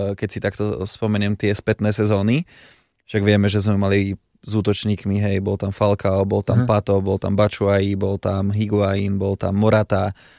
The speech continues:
Speaker 1: proste všetci, všetci boli totálny prepadák. A myslel som si, že aj tento hráč, ktorého teraz spomeniem, že bude prepadák a veľmi som si ho obľúbil.
Speaker 2: A to je?
Speaker 1: Samuel Eto'o.
Speaker 2: Samuel Eto'o?
Speaker 1: Mhm.
Speaker 2: OK.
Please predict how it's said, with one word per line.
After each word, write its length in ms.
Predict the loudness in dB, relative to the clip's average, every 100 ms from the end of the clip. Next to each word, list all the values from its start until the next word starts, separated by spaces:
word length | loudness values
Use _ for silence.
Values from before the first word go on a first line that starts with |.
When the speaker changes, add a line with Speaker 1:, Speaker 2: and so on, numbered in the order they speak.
| _ _
Speaker 1:
proste 320 | -2 -2 -2
všetci, 320 | 0 0 0 -2
všetci 240 | -2 0
boli 160 | 2 2
totálny 400 | 2 2 2 2
prepadák. 640 | 0 0 2 2 0 -2 -20 -20 _
A 140 | -4 0
myslel 240 | 0 0
som 80 | 0
si, 140 | -2 0
že 140 | 2
aj 240 | 2 2 4
tento 240 | 4 4
hráč, 320 | 4 4 2
ktorého 160 | 2 0
teraz 240 | 0 -2
spomeniem, 400 | -2 -2 0 -2
že 80 | -2
bude 160 | 0 0
prepadák 560 | 0 0 -2 0 0
a 300 | 0 -2 -2
veľmi 240 | 0 0 0
som 160 | -4
si 80 | -4
ho 100 | -4
obľúbil. 380 | -4 -4 -6 -8 -12 -18 _
Speaker 2:
A 160 | -12 -6
to 80 | -2
je? 160 | -2 -4
Speaker 1:
Samuel 380 | -4 0 2 4
Eto'o. 300 | 2 -2 -8 -12 -20
Speaker 2:
Samuel 420 | -12 -2 4 6 6
Eto'o? 240 | 4 2
Speaker 1:
Mhm. 100 | 2
Speaker 2:
OK. 140 | 0